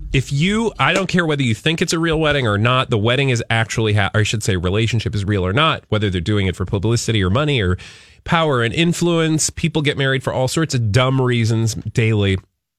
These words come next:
They wouldn't be the first. But regardless of what you think their motivation is, it is true to say that a giant, uh, happening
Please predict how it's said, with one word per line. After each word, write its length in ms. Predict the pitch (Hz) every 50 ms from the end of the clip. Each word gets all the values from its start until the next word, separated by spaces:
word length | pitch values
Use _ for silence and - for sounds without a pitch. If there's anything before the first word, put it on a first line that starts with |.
| _ - - - - - - - - -
They 140 | - 113 110
wouldn't 200 | 113 113 113 107
be 80 | 107
the 80 | 101 104
first. 440 | - - 107 85 69 - - - - _ _ -
But 360 | 170 139 95 92 - - - - - - - _ _ -
regardless 540 | 123 113 110 143 131 143 160 185 196 - -
of 140 | 160 143 127
what 180 | 131 143 151
you 100 | 160 165
think 200 | - - 147 147
their 100 | - 120
motivation 580 | 107 104 98 90 80 117 135 160 - - 185 180
is, 360 | 175 170 175 170 - - - _ - - - _ _ _ -
it 120 | 143 143
is 200 | 147 147 135 127 -
true 300 | - - - 151 143 139
to 140 | 135 - 135
say 260 | - - 135 117 107
that 140 | 98 104 104 -
a 140 | 113 110 104
giant, 1080 | 98 90 90 87 85 104 117 113 117 123 131 135 139 143 143 - - - - - - _ _ _ -
uh, 320 | 110 107 104 104 104 104 -
happening 560 | - 120 110 107 107 101 85 78 80 90